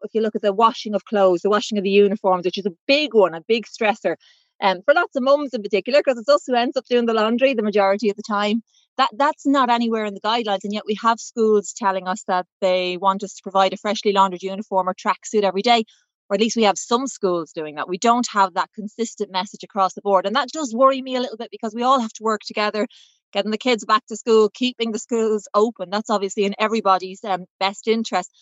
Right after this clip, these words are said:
But we need consistent advice, I think, really, where possible, and, and that allowing for the different campuses, but a, the sort of advice that maybe is open to interpretation. It's a little bit dodgy. I, I'd be worried that you'd have parents choosing to follow what they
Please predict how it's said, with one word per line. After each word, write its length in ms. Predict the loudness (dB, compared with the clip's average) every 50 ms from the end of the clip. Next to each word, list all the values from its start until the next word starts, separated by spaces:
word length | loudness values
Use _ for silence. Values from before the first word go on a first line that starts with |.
| _ _ _ _ _ _
But 80 | -6 -2
we 100 | 0 2
need 380 | 2 2 2 0 0 -2 -4
consistent 680 | -6 -4 -4 -4 -4 -4 -6 -6 -6 -6 -6 -6 -6 -4
advice, 440 | -4 -4 -2 -2 0 0 -2 -4 -4 -6
I 80 | -8 -6
think, 280 | -6 -6 -6 -6 -6
really, 360 | -4 -4 -2 -2 -2 -4 -2
where 240 | 0 2 2 2 2 0
possible, 520 | 0 -2 -2 -2 -4 -8 -10 -8 -6 -6
and, 160 | -6 -6 -6 -8
and 100 | -8 -6
that 100 | -4 -2 2
allowing 420 | 4 4 4 4 4 0 -4 -6 -8
for 100 | -10 -10
the 80 | -8
different 340 | -8 -8 -8 -8 -10 -10 -6
campuses, 420 | -6 -6 -6 -6 -10 -16 -20 -10 -8
but 100 | -4 -2
a, 120 | -2 -4 -4 _
the 60 | -10
sort 280 | -6 0 0 0 0 0
of 60 | -4
advice 360 | -4 0 2 2 2 2 0 -6 _ -20 -20 _ _ _ _ _
that 100 | -6 -4
maybe 240 | -2 -2 0 0 2
is 80 | 2 2
open 240 | 2 0 0 -4 -6
to 120 | -8 -10
interpretation. 560 | -6 -4 -4 -4 -2 0 0 0 0 0 -2 -6
It's 120 | -4 0
a 40 | 2
little 140 | 2 2 2
bit 160 | 0 0 2
dodgy. 320 | 4 4 4 4 2 0
I, 80 | -2 0 -2
I'd 120 | -4 -6
be 80 | -6 -4
worried 400 | 2 4 4 4 4 2 -2 -6 -10
that 120 | -10 -8
you'd 100 | -8 -6 -4
have 160 | -6 -6 -6 -8
parents 360 | -10 -10 -8 -8 -8 -10 -12
choosing 540 | -12 -8 -6 -4 -2 -2 0 0 -2 -2 -4 -8 _ _ _ _ _
to 80 | -20 -6
follow 340 | -2 0 2 2 2 2 2
what 200 | 0 -2 -2 0 _
they 220 | 4 4 4 4